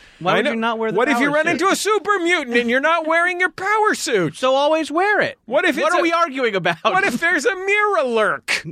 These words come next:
Speaker 1: Yeah. So why would you take it off?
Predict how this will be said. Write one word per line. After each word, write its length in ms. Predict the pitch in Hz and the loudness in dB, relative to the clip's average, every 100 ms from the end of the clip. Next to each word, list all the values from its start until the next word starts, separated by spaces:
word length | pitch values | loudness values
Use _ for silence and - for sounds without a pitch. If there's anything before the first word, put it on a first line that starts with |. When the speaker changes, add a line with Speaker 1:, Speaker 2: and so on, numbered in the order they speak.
| - | -12
Speaker 1:
Yeah. 440 | 170 269 320 175 101 _ _ - | -6 0 2 0 -2 _ _ -4
So 100 | 247 | 0
why 260 | 247 277 277 | 2 2 0
would 180 | 262 | -4
you 80 | 247 | -6
take 240 | 240 269 285 | -4 -2 0
it 80 | |
off? 400 | 311 311 - - | 0 0 -4 -12